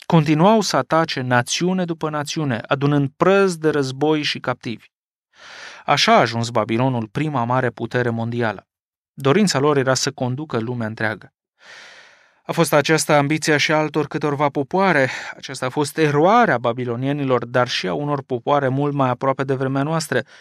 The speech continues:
care și-au imaginat că pot conduce întreaga lume. Observați că, în legătură cu această atitudine,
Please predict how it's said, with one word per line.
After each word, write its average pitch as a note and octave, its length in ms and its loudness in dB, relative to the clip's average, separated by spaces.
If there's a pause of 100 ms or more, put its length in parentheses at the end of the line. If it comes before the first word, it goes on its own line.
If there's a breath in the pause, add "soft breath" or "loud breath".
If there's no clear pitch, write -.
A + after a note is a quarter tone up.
(160 soft breath)
care D#3+ 240 4
și-au D#3+ 340 4
imaginat D#3 880 -2 (100)
că C#3+ 140 -4 (140)
pot G3 240 0
conduce D3+ 480 -4
întreaga C3 360 -4
lume. A#2 320 -10 (1300)
Observați F3+ 600 2
că, E3+ 220 2
în E3+ 200 4
legătură D3+ 640 2
cu G#2+ 100 -12
această B2+ 340 -8
atitudine, C#3 580 -6